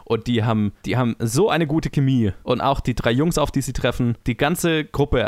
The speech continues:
hat so eine gute Chemie, dass es einfach wahnsinnig viel Spaß gemacht hat, einfach nur diesen Leuten beim Rumhängen zuzuschauen. Allein das hätte den Film getragen. Und dann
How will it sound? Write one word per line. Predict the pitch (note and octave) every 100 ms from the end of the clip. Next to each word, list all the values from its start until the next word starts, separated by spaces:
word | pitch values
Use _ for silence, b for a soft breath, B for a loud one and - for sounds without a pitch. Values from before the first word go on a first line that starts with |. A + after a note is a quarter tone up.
| -
hat | B2 B2 -
so | A2+ A2+ D#3
eine | D#3 C#3+
gute | C#3 B2+
Chemie, | - B2 A2+ A#2 -
dass | G#2 A2
es | A2+ -
einfach | G#2 G2+ G#2 -
wahnsinnig | C3 C#3+ D#3+ C#3+ -
viel | B2
Spaß | - A2+ -
gemacht | A2+ -
hat, | -
einfach | C#3 C#3+ C3
nur | A#2
diesen | A#2+ A#2
Leuten | A2 -
beim | - A2
Rumhängen | A2+ A#2 G2+ G2+
zuzuschauen. | - - C3+ - - - B B B B B B
Allein | C3+ C3 D3+
das | C#3 C3
hätte | A#2
den | A2+ G#2+
Film | B2
getragen. | A2 - G#2 G#2 -
Und | - A2 -
dann | D3+ G3